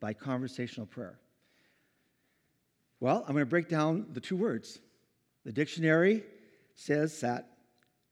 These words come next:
a conversation is an informal interchange of thoughts, information by spoken words, oral communication between persons. And prayer, as we have discovered and continue to discover, is really talking with God,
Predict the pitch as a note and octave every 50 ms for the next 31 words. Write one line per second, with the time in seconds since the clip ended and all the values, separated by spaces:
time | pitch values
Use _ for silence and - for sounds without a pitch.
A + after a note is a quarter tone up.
0 | _ _ - - - - D3 C#3+ C#3 E3+ E3 - - B2 B2+ B2+ - C3+ A#2+ B2
1 | A#2+ A#2 G#2+ A2 G#2+ - - _ - D3+ D#3 E3 F3 G3 G#3 - C#3 C3 E3 D#3
2 | - - - A#2+ G#2+ G2+ G#2+ B2 - - A#2 - - _ A3 F3 A#2 G2 - -
3 | - - - _ - C#3+ E3+ D#3+ G#3 F#3 D3 D3 D#3 D3+ - F#3+ F#3+ F#3 E3+ C3+
4 | B2 A2+ G2 G#2 - - _ - - - D3+ D3 - E3 B2+ C3 D3 D3 D#3 D#3+
5 | - B2 B2 C3+ D3 C#3 - E3 C3+ B2+ B2+ B2 B2 B2 B2 B2 - - A#2 B2
6 | - - - _ _ _ _ - A#2+ - - C#3 C#3 - E3 F#3 G3 - - -
7 | - - - - _ _ _ _ _ _ _ _ _ _ _ _ _ - D3+ C#3
8 | - - A3 B3 G3+ C#3 C#3 F#3+ A3 - - - - - - _ _ _ _ _
9 | _ _ _ _ - D3 D3+ B2+ C#3 E3 E3 D#3 C3 B2+ C3 - - C#3+ C3+ B2
10 | C#3+ G3 A#3+ A3+ - - - _ _ C3 C3 C3+ D3 - D#3+ D#3+ D3 D3+ - -
11 | B2+ C#3 F3+ G3+ D#3+ C3+ A#2 A#2 A#2 C3+ C#3 D#3 E3 - - C#3 A#2+ A#2 - D#3
12 | C#3 D3+ C#3+ - G3+ G#3 G3+ F#3 -